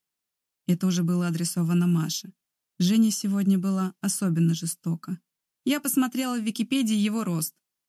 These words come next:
В принципе, ты подходишь", договорила она, делая приглашающий жест в сторону примерочной. "Что ты сделала?" округлила глаза Маша, неожиданно притормозив на входе. "Да шутка же!"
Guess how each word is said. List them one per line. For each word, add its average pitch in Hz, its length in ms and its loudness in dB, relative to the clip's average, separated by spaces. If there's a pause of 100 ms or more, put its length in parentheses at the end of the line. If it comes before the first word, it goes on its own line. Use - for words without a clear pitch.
(160)
В - 20 -20
принципе, 339 400 -2
ты 277 140 -4
подходишь", 180 680 -4 (200)
договорила 175 600 0
она, 196 300 2 (420)
делая 190 320 2
приглашающий 170 800 0
жест 196 300 -2
в - 60 -10
сторону 180 420 0
примерочной. 170 760 0 (600)
"Что - 340 0
ты 262 140 0
сделала?" 240 640 -2 (640)
округлила 185 480 4
глаза 175 380 0
Маша, 208 420 0 (100)
неожиданно 190 520 4
притормозив 175 600 0
на 175 100 2
входе. 165 460 -6 (500)
"Да 233 200 2
шутка 247 500 -2
же!" 165 260 -4